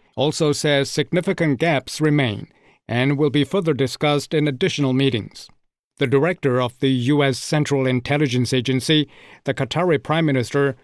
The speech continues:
the Egyptian intelligence minister, and senior Israeli security officials attended the meeting in Paris. The meeting is aimed at achieving a deal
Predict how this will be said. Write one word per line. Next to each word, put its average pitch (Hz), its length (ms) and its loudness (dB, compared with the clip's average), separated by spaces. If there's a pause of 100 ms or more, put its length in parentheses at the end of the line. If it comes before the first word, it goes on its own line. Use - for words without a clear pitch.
(220)
the 135 140 4
Egyptian 156 440 0
intelligence 139 640 0
minister, 131 680 0
and 127 240 0
senior 160 340 2
Israeli 147 460 0
security 160 500 0
officials 131 640 -2
attended 147 420 0
the 127 80 -2
meeting 135 380 0
in 147 160 -2
Paris. - 540 -6 (360)
The 113 60 -2
meeting 139 340 2
is 123 160 0
aimed 147 300 2
at 135 140 0
achieving 143 500 0
a 120 80 -2
deal 120 460 0